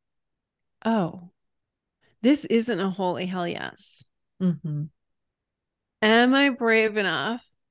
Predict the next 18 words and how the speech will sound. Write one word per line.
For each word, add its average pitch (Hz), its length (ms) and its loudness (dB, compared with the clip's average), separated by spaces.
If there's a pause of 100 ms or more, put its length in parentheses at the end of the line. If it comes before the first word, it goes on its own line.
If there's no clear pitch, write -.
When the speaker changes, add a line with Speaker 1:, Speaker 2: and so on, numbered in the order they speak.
(300)
Speaker 1:
to 220 160 2
say, 190 540 2
"Okay, 220 380 -2
no 202 380 -2
more 202 220 0
of 196 120 -2
this," - 480 -10 (340)
Speaker 2:
Mm-hmm. 156 240 -8 (280)
Speaker 1:
and 220 220 4
then 214 200 4
allow 185 540 0
the 196 120 -2
universe 180 480 -4
to 208 80 -4
bring 185 600 -4 (440)
the 180 360 4
amazing 190 800 2
thing? 285 440 -2